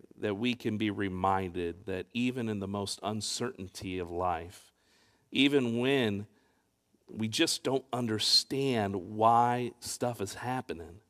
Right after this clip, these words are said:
that we can trust in you. Let your body and your blood remind us of your faithfulness to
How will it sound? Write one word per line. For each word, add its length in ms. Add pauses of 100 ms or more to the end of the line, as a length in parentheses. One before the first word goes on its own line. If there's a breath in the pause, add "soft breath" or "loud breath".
(1000)
that 100
we 180
can 280
trust 560
in 200
you. 400 (1600)
Let 260
your 120
body 800
and 200
your 160
blood 720
remind 600
us 220
of 140
your 160
faithfulness 1080
to 440